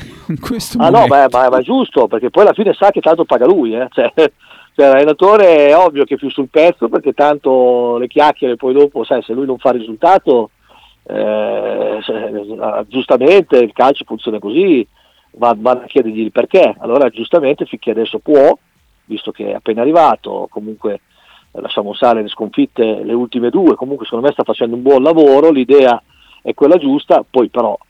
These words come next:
Speaker 2: l'allenatore arriva fino a un certo punto, perché ieri il calcio ti,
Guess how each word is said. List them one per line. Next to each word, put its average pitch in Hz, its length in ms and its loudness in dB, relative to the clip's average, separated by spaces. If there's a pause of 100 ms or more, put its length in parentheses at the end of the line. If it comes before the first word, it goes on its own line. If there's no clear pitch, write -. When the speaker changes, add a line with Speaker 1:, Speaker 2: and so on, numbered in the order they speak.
(120)
Speaker 2:
l'allenatore 120 520 0
arriva 120 260 2
fino 120 180 -6
a 117 40 -2
un 110 60 -6
certo 127 260 -2
punto, 127 520 -2 (520)
perché 95 180 -12
ieri 113 180 -2
il 117 60 -4
calcio 107 380 -2
ti, 104 300 -12